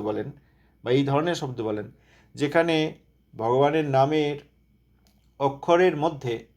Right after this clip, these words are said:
আর কোনো শব্দ এসে গেছে, তাহলে এটাকে বলা হয় বর্ণ ব্যবধান। এইটার দ্বারা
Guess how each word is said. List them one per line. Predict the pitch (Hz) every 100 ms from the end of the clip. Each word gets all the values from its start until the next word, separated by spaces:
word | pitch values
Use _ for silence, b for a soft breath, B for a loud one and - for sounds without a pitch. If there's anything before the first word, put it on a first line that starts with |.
| _ -
আর | 135 160
কোনো | 165 190
শব্দ | - 156 131
এসে | 131 117
গেছে, | 110 107
তাহলে | 107 123 127
এটাকে | 123 123
বলা | 123 113
হয় | 110 104
বর্ণ | 135 151 147
ব্যবধান। | 117 107 98 - - _ _ _ _ _ -
এইটার | 160 208 208 139
দ্বারা | 120